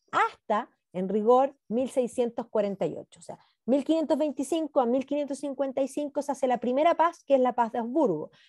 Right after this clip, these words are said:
Pero la guerra va a recrudecer, que es una guerra político y religiosa. Siempre las guerras están combinadas, la religión y la política están absolutamente de la mano. Y por lo tanto, vamos a ver que, eh, esta guerra va a recrudecerse en una guerra que va a ser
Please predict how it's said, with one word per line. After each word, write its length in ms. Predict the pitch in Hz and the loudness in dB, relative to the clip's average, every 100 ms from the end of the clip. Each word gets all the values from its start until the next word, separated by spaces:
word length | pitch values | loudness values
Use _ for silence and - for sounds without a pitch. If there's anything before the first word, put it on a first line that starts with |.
| _ | _
Pero 160 | 208 214 | 2 4
la 100 | 240 | 4
guerra 300 | 240 311 320 | 6 6 6
va 100 | 294 | 4
a 40 | |
recrudecer, 840 | 294 302 254 262 220 175 302 294 - | 4 0 0 2 2 2 0 0 -2
que 80 | |
es 100 | 160 | -10
una 160 | 180 175 | -8 -2
guerra 340 | 196 208 220 _ - | 0 0 -2 _ 0
político 800 | 170 170 269 311 330 359 349 _ - | 2 2 2 2 0 0 -4 _ 4
y 160 | 370 440 440 | 8 8 8
religiosa. 480 | 381 - 214 - - | 6 6 2 0 -6
Siempre 300 | 214 226 262 | -2 2 2
las 120 | 240 | 2
guerras 200 | 269 269 | 0 0
están 160 | 269 262 | -6 -2
combinadas, 440 | 254 247 254 196 | -2 0 -2 -2
la 100 | 175 | -2
religión 420 | 190 185 - 220 | -2 -2 -2 2
y 60 | 240 | 2
la 100 | 220 | 2
política 500 | 214 214 226 226 220 - _ _ | 0 0 -2 -2 -4 -10 _ _
están 300 | 175 - 214 - | -6 -4 -4 -4
absolutamente 1400 | 185 - - 214 226 277 285 285 277 220 233 240 - 254 - | -8 -2 0 2 2 0 2 2 2 -2 -2 -4 -2 -2 -2
de 240 | 170 190 | 0 2
la 160 | 190 170 | 2 0
mano. 320 | 156 139 156 _ - - | -4 -8 -18 _ -20 -8
Y 100 | 208 | 2
por 120 | 233 | 6
lo 120 | 247 | 6
tanto, 500 | 240 349 269 262 277 _ _ | 6 2 2 0 0 _ _
vamos 280 | 180 190 196 | -6 -4 -2
a 80 | 220 | 2
ver 260 | 254 247 240 | 2 2 0
que, 300 | 226 220 - - | 2 2 2 -4
eh, 220 | 175 - | -6 -4
esta 280 | 196 196 220 | -6 -2 2
guerra 300 | 214 240 240 | 6 6 6
va 120 | 226 | 2
a 40 | 214 | 2
recrudecerse 680 | 214 196 226 226 294 - 254 | 0 2 0 2 -2 -2 -4
en 60 | |
una 160 | 240 233 | -2 0
guerra 260 | 254 269 | 0 0
que 100 | 226 | 0
va 40 | 220 | -2
a 40 | |
ser 160 | 247 | -4